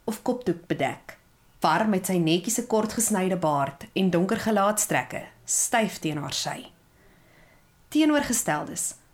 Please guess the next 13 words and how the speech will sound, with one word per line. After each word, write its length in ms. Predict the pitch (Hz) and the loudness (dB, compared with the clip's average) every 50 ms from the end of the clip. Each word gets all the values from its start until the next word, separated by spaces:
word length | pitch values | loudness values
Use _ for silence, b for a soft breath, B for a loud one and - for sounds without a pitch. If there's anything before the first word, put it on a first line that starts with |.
| _ - | _ -4
maar 300 | - 220 214 214 214 - | 0 0 0 0 0 0
tog 220 | 175 156 - - | -2 -2 -2 -2
dieselfde. 680 | - 175 175 - - 135 123 - - - - - - - - _ _ _ _ _ _ _ _ _ _ - | -6 -4 -2 -2 -2 -4 -4 -6 -10 -12 -12 -12 -12 -14 -14 _ _ _ _ _ _ _ _ _ _ 0
Hulle 200 | - 220 254 294 | 2 4 4 4
het 160 | 320 311 359 | 4 4 4
ontmoet 340 | 359 330 233 220 220 220 - | 4 4 4 4 2 2 2
terwyl 360 | 208 185 170 165 165 165 160 | 0 2 4 4 4 4 2
Far 280 | 165 - - 190 180 170 | 0 0 0 2 2 2
in 80 | 165 | 2
Suid-Afrika 640 | 160 - 165 156 - 165 170 170 170 165 - 165 156 | 0 -2 -2 0 2 2 2 2 0 -2 -2 -2 -2
kom 160 | 160 - 156 | -2 -2 -4
studeer 460 | 151 - - 165 170 175 170 165 - | -2 -2 -2 0 2 2 2 2 0
het 220 | - 170 - - | -4 -10 -14 -20